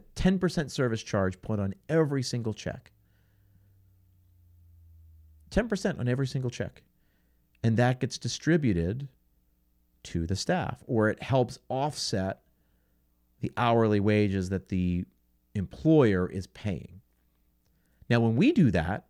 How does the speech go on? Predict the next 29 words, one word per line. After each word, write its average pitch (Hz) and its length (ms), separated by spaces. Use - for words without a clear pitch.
right, 104 200
this 113 140
is 113 80
not 127 180
autograt. 127 720
There 101 80
is 107 100
no 127 60
such 131 240
thing 139 240
as 98 100
autograt, 82 640
for 107 120
the 101 80
record. 95 360
Maybe 95 180
I 98 60
should 92 160
do 95 80
an 92 80
episode 90 340
on 82 120
that. 76 220
There's 98 140
no 131 120
such 131 220
thing 135 120
as 117 80
autogratuity, 101 720